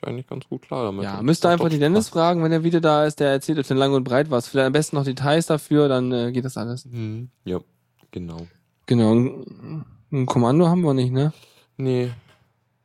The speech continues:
Speaker 2: Nee, hm, hab ich ein Kommando? Boah, ich hab mich lange mit Git befasst.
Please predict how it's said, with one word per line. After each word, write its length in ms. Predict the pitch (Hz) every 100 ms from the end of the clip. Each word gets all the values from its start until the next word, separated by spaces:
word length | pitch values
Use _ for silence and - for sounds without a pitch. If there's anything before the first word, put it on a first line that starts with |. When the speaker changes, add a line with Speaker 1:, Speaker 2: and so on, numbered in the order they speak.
| _ _ _ -
Speaker 2:
Nee, 260 | 135 131
hm, 280 | 123 135 131
hab 120 | 127
ich 120 | 131 151
ein 80 |
Kommando? 460 | 143 147 147 147 151 - _ _ _ _ -
Boah, 360 | 185 185 143 135 _ _ _
ich 160 | 156 165
hab 80 | 180
mich 200 | 170 151
lange 220 | 175 175
mit 160 | 165 151
Git 200 | 185 175
befasst. 560 | 143 - 127 127 -